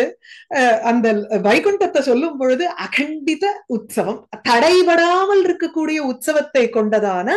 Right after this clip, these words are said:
அந்த லோகம் வைகுண்டத்திற்கு ஜகாம சென்றார். யாரு? ஹரிஹி ஆதிசூக்கரஹா. ஆதிசூக்கரஹா முதன்மையாக ஆதி வராகமூர்த்தியாக இருக்கக்கூடிய ஹரி, ஸ்ரீஹரி, சஹா,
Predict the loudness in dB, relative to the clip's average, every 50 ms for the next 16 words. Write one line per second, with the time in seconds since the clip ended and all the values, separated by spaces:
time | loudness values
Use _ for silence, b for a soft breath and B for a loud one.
0 | 0 0 -2 -2 0 0 0 0 2 0 0 -2 -4 -6 -4 -2 -2 -2 -2 -2
1 | -6 -8 -4 -2 -4 -4 -4 -8 _ -2 0 0 -2 -4 -6 -4 -2 0 0 0
2 | 0 -2 B B B B B B -4 0 0 2 2 2 0 0 -2 -2 -4 -4
3 | -6 -4 -4 -4 -4 -4 -6 -6 -4 -2 -2 -2 -2 -6 -8 -4 0 2 2 4
4 | 4 4 4 2 2 0 -2 -2 -2 0 0 0 0 0 -2 -2 -2 -4 -6 -6
5 | -6 -6 -10 -10 -10 -10 -8 -6 -4 -4 -4 -4 -6 -8 -8 _ B B B B
6 | B B B B B B B B -2 0 2 4 4 4 4 4 4 2 2 2
7 | 0 0 0 0 0 -2 -2 -2 -2 -2 -2 -2 -2 -2 -4 -4 -2 -2 -2 -2
8 | -2 -4 -4 -4 -4 -2 0 2 2 2 2 2 4 2 2 2 0 -2 -4 -6
9 | -6 -8 -10 -12 -12 _ -6 -2 0 0 0 0 0 -2 -2 -2 -2 -4 -4 -4
10 | -4 -6 -6 -6 -8 -6 -6 -4 -2 -2 0 0 0 -2 -4 -8 -6 -4 -2 -2
11 | 0 -2 -2 -2 -4 -6 -8 _ -10 -6 -4 -2 -2 -2 -2 0 0 0 0 -2
12 | -2 -6 b b b b b b -6 -6 -6 -2 -2 -2 0